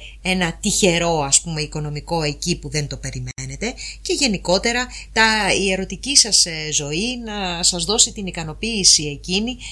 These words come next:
ε, που χρειάζεται για να αλλάξει η διάθεσή σας. Από τις είκοσι του μηνός και μετά ο Άρης στο ζώδιο του Λέοντα είναι μια θετική επιρροή για το δικό σας το ζώδιο που έρχεται να σας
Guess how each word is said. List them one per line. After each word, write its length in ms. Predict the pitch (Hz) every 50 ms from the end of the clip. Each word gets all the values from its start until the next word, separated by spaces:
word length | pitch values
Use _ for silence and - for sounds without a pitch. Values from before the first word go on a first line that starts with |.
| - - -
ε, 100 | - 208
που 120 | - 214
χρειάζεται 440 | - 185 175 175 190 240 240 - 240
για 100 | 226 208
να 80 | 175
αλλάξει 340 | 160 160 170 202 196 - -
η 40 | 170
διάθεσή 500 | 147 160 165 160 - 151 143 - 151 135
σας. 260 | - - - - - - - - - - -
Από 220 | - 185 185 202 180
τις 160 | 220 220 -
είκοσι 260 | 330 - 403 - 349
του 100 | - 233
μηνός 260 | 196 185 190 233 240
και 120 | - 247 202
μετά 320 | 180 160 - 202 220 208
ο 140 | 175 156 156
Άρης 220 | 170 196 226 220
στο 120 | - 175 151
ζώδιο 300 | 156 175 190 208 226 214
του 100 | - 170
Λέοντα 500 | 147 143 143 139 139 139 139 147 170 - - - - - - - -
είναι 240 | 233 302 349 349 262
μια 240 | 214 196 180 156
θετική 500 | 156 - - 139 131 - - - 180 202 196
επιρροή 360 | - - 143 139 143 143 151
για 140 | 147 147 139
το 80 | 143
δικό 220 | 135 139 - 156 151
σας 160 | 147 135 -
το 120 | - 131
ζώδιο 460 | 120 127 120 120 123 127 131 147 185 - - - - - -
που 140 | - 180 180
έρχεται 400 | 196 233 294 277 262 - 202 180
να 240 | 170 165 160 160 156
σας 320 | - - 151 147 - -